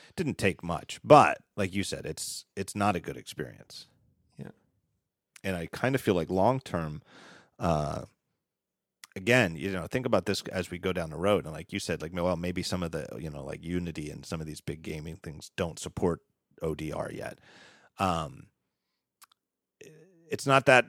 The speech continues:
Speaker 1: it's not as important that they support it now as that they support it eventually. And within two or three years, if everybody does, Apple, and, you know, give Apple T V another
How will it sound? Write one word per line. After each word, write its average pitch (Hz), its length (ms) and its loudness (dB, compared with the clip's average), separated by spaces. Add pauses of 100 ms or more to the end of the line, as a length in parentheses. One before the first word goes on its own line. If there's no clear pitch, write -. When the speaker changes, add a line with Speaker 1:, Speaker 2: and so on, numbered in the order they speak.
(100)
Speaker 1:
it's - 160 -8
not 156 220 6
as 143 120 4
important 123 600 2
that 98 240 -2
they 90 260 0
support 104 440 2
it 90 120 0
now 98 360 0
as 113 140 0
that 90 160 -2
they 87 120 -2
support 90 360 0
it 82 100 -2
eventually. 80 640 -8
And 80 120 -10
within 82 280 -4
two 87 180 -2
or 85 80 -2
three 82 180 -6
years, 107 420 6
if - 200 -4
everybody 95 480 0
does, 76 480 -8 (560)
Apple, 98 360 0
and, 87 360 0 (160)
you 95 100 -6
know, 80 260 -6
give 98 180 2
Apple 87 260 0
T - 160 -10
V 87 500 -6
another 85 400 -4